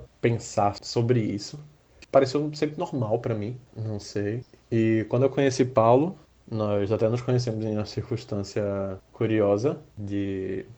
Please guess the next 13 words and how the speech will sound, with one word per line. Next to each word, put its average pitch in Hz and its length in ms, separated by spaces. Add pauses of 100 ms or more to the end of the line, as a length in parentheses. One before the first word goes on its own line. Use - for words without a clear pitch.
festa 117 560 (580)
envolvendo 104 460
beijo 98 280
triplo 101 640
e 101 100
et 98 120
cetera. 120 560 (120)
Nós 120 500
nos 123 320
reconhecemos 123 1400 (220)
um 107 100
tempo 107 300
depois 113 680